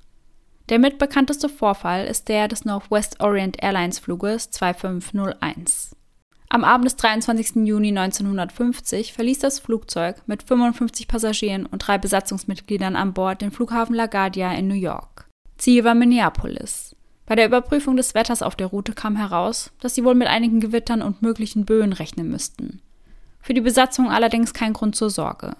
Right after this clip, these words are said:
Der Pilot Robert Lind fragte nach einem Sinkflug auf viertausend statt den geplanten sechstausend Fuß.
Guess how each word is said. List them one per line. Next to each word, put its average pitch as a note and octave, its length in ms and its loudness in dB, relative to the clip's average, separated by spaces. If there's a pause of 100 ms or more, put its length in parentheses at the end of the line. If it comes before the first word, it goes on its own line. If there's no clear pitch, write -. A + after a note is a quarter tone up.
(800)
Der B3 60 0
Pilot A#3+ 340 4
Robert A3 300 4
Lind A3 320 0
fragte G#3 300 0
nach G#3 120 0
einem G3+ 220 0
Sinkflug A3+ 380 -2
auf F#3+ 120 -2
viertausend G#3+ 840 -2
statt - 220 -4
den G#3+ 100 0
geplanten G#3 420 -2
sechstausend - 640 -4
Fuß. - 500 -12